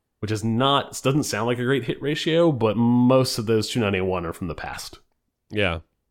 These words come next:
Speaker 1: The vast majority of stuff that I've purchased in the past five years is, uh, certified.
Speaker 2: Now, do these things run into a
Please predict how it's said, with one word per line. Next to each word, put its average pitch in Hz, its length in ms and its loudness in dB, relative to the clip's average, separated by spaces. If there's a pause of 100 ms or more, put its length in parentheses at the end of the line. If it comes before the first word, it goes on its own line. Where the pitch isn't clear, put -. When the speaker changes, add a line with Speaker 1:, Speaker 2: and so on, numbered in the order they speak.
Speaker 1:
The 104 80 -6
vast 110 380 0
majority 98 400 0
of 90 100 -4
stuff - 240 -6
that 98 100 -2
I've - 80 -8
purchased - 280 -10
in 95 60 -8
the 82 80 -8
past - 260 -6
five 82 260 -4
years 78 520 -10 (300)
is, 85 240 -6 (340)
uh, 76 160 -6
certified. - 520 -10 (400)
Speaker 2:
Now, 113 160 -2
do 110 60 -2
these 143 180 -8
things 147 220 -4
run 127 200 2
into 120 420 -2
a 104 680 0